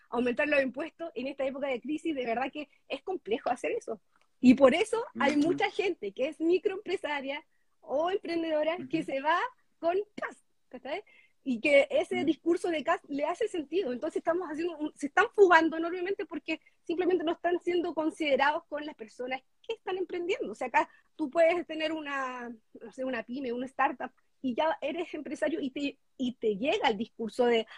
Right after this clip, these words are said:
Speaker 1: atender, eh, atender las necesidades para poder no perder tu negocio.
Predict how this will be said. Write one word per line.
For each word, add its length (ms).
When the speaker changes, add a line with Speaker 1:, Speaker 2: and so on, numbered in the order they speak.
Speaker 1:
atender, 560
eh, 180
atender 320
las 100
necesidades 600
para 260
poder 340
no 340
perder 500
tu 100
negocio. 440